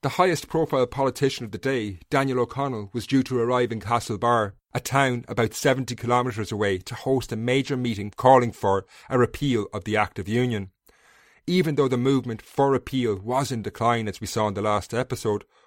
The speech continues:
O'Connell could still draw large crowds, and many from Belmullet, including a local marching band, made the long trek south to join the parade through the crowded streets.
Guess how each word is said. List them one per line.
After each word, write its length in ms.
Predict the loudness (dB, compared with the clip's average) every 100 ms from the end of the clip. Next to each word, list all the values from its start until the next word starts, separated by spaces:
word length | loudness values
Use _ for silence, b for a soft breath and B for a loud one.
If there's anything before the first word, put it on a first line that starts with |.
| b
O'Connell 440 | -6 -2 -2 -2
could 160 | -4 -10
still 300 | -6 -4 -2
draw 220 | 0 0
large 380 | 2 2 0 0
crowds, 460 | 0 2 0 -4 -18 b b
and 200 | -6 -2
many 260 | 0 0 -2
from 260 | -6 -4
Belmullet, 520 | 0 0 0 -2 -4 -10 _
including 420 | -10 0 2 2 2
a 60 |
local 320 | 2 0 -2
marching 440 | -2 0 -2 -2 -2
band, 340 | 0 0 -2 -12 B B
made 160 | 0 2
the 80 | 4
long 360 | 4 2 0 -6
trek 340 | -2 0 0
south 400 | -2 0 0 -4 _ -10
to 100 | -4
join 320 | 2 2 2
the 60 | -2
parade 460 | 0 2 2 0 -10 b -4
through 160 | -2
the 80 | -2
crowded 420 | 0 2 2 -2
streets. 540 | -6 0 0 -2 -12